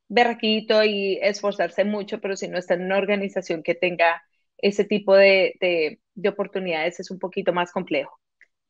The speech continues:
Pero sí, creo que ahí traté de re-,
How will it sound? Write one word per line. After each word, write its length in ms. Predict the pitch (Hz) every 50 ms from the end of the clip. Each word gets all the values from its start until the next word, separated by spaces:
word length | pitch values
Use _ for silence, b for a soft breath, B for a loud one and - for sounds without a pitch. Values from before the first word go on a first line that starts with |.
| _ _
Pero 160 | _ 196 190 190
sí, 180 | - 180 175
creo 260 | - - 185 180 180
que 380 | - 202 202 208 208 202 208 _ _
ahí 380 | - 190 202 202 202 190 185 185
traté 280 | _ 202 196 196 - 214
de 340 | 202 202 202 202 190 202 _ _ - _
re-, 340 | - 214 214 214 220 208 208